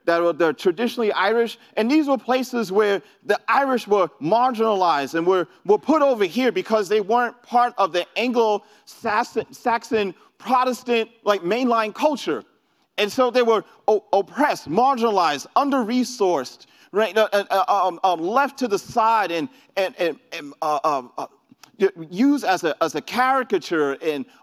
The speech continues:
uh, uh, often used to, just for, uh, menial services and not allowed to make their way up the social ladder. And here's what's interesting. This is a culture, these are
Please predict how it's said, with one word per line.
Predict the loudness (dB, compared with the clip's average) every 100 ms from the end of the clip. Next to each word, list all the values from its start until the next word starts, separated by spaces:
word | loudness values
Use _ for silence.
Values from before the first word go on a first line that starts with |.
| -2
uh, | -2
uh, | 0 -2
often | 0 0 0 -4 -4
used | 0 2 2 0 -2
to, | -2 -2
just | -2 -4 0
for, | 0 0 _ _ _
uh, | 0 0 -2
menial | 0 0 2 0 0
services | -2 -2 0 -2 -2 -2 -2
and | -2
not | 0 0 0
allowed | 0 0 0 -2
to | -2
make | -4 -4 -2
their | -2
way | 0 0
up | -2
the | -8
social | -4 -4 0 -2
ladder. | 0 0 0 -4 _ _
And | -6
here's | -4 -4
what's | -4 -4
interesting. | -4 -6 -6 -6 -6 -8 _ _ _ _ _ _ _ _ _ _ _ _ _ _ _
This | -2 -2
is | 0
a | -2
culture, | 0 -2 0 -2 -2
these | -2 0
are | 0